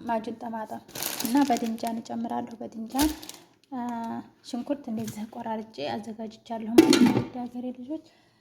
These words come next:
አ፣ ላኪን፣ አ፣ ካሮትና እንትን ይገባል፣ ካሮትና ፎሶሊያ ይገባል የሳውዲው ጋር ማለት ነው። እዚህ ጋር ያው ካሮትም አይወዱም ፎሶሊያም አይጠቀሙም። እስካሁን ሞክሬያቸው አላውቅም በነገራችን ላይ። እና፣ አ፣ እንዴት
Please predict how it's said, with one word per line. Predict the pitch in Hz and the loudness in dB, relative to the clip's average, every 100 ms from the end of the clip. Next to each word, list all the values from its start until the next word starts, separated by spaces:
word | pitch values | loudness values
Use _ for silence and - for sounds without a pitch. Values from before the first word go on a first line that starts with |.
| _ 254 | _ -6
አ፣ | 247 | -2
ላኪን፣ | 254 254 254 311 339 - - - 294 | 0 -2 2 4 4 -2 -12 -14 -4
አ፣ | 262 247 254 | -2 -2 -2
ካሮትና | - 262 262 262 262 269 294 320 330 | 0 0 0 0 4 8 10 10 8
እንትን | 277 247 | 4 0
ይገባል፣ | 240 233 233 233 | -8 -6 -6 -6
ካሮትና | 226 233 240 254 285 302 | -4 -4 -2 2 4 4
ፎሶሊያ | - - 233 233 | 2 -10 -6 -6
ይገባል | 233 233 226 226 | -6 -4 -4 -4
የሳውዲው | 226 - 233 226 240 | -6 -6 -4 -4 -2
ጋር | 285 | 4
ማለት | 277 247 240 | 4 4 0
ነው። | 247 | -2
እዚህ | - - | -4 -4
ጋር | 285 320 - | 2 2 0
ያው | 247 240 | -4 -6
ካሮትም | - 247 247 254 247 | -4 -2 -2 -4 -4
አይወዱም | 240 226 226 302 | -2 -4 -2 -2
ፎሶሊያም | 277 247 247 240 285 302 233 | -2 -4 -2 2 4 4 2
አይጠቀሙም። | 240 240 - 226 233 226 233 - _ _ _ _ _ - | -2 -4 -8 -8 -6 -6 -8 -14 _ _ _ _ _ -12
እስካሁን | - 262 269 | 2 6 6
ሞክሬያቸው | 254 254 226 214 - | 4 -4 -10 -10 -8
አላውቅም | 220 220 220 220 | -6 -6 -8 -8
በነገራችን | 226 220 220 220 - 240 | -8 -6 -6 -6 -8 -2
ላይ። | 262 349 - - _ _ _ _ | 0 -2 -6 -20 _ _ _ _
እና፣ | 247 240 254 294 311 330 - | -2 2 6 8 6 4 -6
አ፣ | - 262 240 240 247 - _ _ _ _ _ _ _ _ - | -6 -4 -2 -4 -6 -10 _ _ _ _ _ _ _ _ -12
እንዴት | 240 240 240 | -4 -2 -2